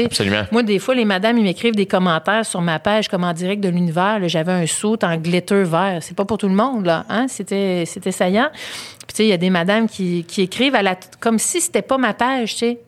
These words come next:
Speaker 1: Elle ne devrait pas porter ce genre de vêtements, ça ne l'avantage pas. » Puis là, moi, je réponds, « Elle, c'est moi et c'est ma page. »
Speaker 2: Ouais, c'est
Speaker 1: <laughs> Tu sais,
Speaker 2: ça.
Speaker 1: ils sont comme, « Oh mon Dieu, elle m'a réécrit. »
Speaker 2: Ouais.
Speaker 1: Tu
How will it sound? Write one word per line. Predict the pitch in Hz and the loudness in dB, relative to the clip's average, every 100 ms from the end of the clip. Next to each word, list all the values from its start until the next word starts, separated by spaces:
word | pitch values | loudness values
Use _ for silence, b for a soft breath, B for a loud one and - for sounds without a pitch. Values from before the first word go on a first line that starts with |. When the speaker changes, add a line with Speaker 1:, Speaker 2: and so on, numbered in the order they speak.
| - | 0
Speaker 1:
Elle | 220 247 | 2 2
ne | 233 214 | 2 2
devrait | 214 220 220 | 0 0 -2
pas | 208 247 | 0 -2
porter | 262 208 - 247 | -2 -4 -2 -6
ce | 247 202 | -2 -2
genre | 196 220 | 0 0
de | 226 | 0
vêtements, | 190 185 175 208 240 | 0 -2 -2 -2 -2
ça | - 190 | 0 2
ne | 190 | 2
l'avantage | 190 185 202 214 180 170 - | 2 2 0 0 -2 -2 -4
pas. » | 190 190 B B B | -4 -4 B B B
Puis | - | -2
là, | 208 | 2
moi, | 220 | 4
je | 208 | 2
réponds, « | 185 196 220 233 | 0 2 0 0
Elle, | - 226 254 | 0 0 0
c'est | 240 - 180 | -2 0 0
moi | 175 175 214 262 - | 0 2 0 0 -4
et | 170 165 | -4 -4
c'est | - 185 | -2 0
ma | 190 240 | 2 0
page. » | 240 202 214 - 226 139 | 0 2 2 2 2 2
Speaker 2:
Ouais, | 156 160 | 2 0
c'est | 143 | 0
Speaker 1:
<laughs> | |
Tu | 135 | 0
sais, | - 208 | 2 2
Speaker 2:
ça. | |
Speaker 1:
ils | 196 | 2
sont | - - | 0 0
comme, « | 220 220 | 0 0
Oh | 302 | 0
mon | 359 311 | 0 0
Dieu, | 240 294 320 | 0 0 2
elle | |
m'a | 240 240 | 2 2
réécrit. » | 233 226 - | 0 -4 -6
Speaker 2:
Ouais. | |
Speaker 1:
Tu | - | -2